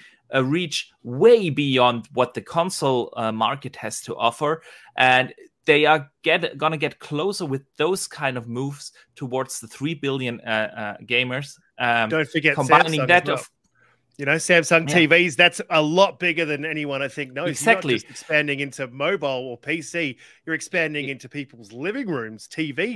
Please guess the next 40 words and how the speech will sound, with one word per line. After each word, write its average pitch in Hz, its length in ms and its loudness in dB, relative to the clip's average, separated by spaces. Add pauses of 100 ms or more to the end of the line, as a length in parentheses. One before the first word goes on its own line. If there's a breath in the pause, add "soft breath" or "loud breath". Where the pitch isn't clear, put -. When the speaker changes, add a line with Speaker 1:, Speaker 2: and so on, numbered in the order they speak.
(120)
Speaker 1:
Into 165 120 -6
Speaker 2:
making 214 140 2
Speaker 1:
the 208 100 0
Speaker 2:
it 202 40 -2
Speaker 1:
living 208 320 0
Speaker 2:
so 220 140 -2
Speaker 1:
roo-, 190 60 0
Speaker 2:
easy. 226 240 -6
Speaker 1:
living 220 220 0
rooms. 113 300 -6 (140)
That's 160 260 -2
what 208 140 4
Speaker 2:
Yeah. - 80 -4
Speaker 1:
is 180 160 -4
the, 208 180 0
is, 175 240 0
is 175 180 -8
the 185 100 -2
next 196 560 -2
piece 160 220 -6
of 131 140 -6
the - 60 -16
puzzle, 110 460 -12
yeah? 123 200 2
Like 143 380 2
xCloud. 180 600 -2 (280 loud breath)
You 170 100 2
have 202 320 2
this - 220 -4
Candy 208 340 -2
Crush 127 420 -4
player, 101 380 -8 (320 soft breath)
yeah? 147 260 4 (140)
He, - 280 -8 (100)
he's 247 300 -4
not 269 240 -6
gonna 170 240 -4
try 160 340 -10
out 151 240 -8 (100)
xCloud 87 760 -10